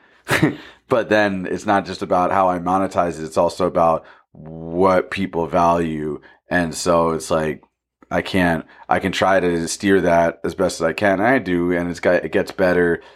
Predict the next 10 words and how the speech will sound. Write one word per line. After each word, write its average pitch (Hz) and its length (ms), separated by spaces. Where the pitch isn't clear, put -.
You 92 120
have 82 100
more 85 400
sort 87 240
of 80 100
say 90 240
so 82 480
if 87 180
you've 82 280
done, 85 380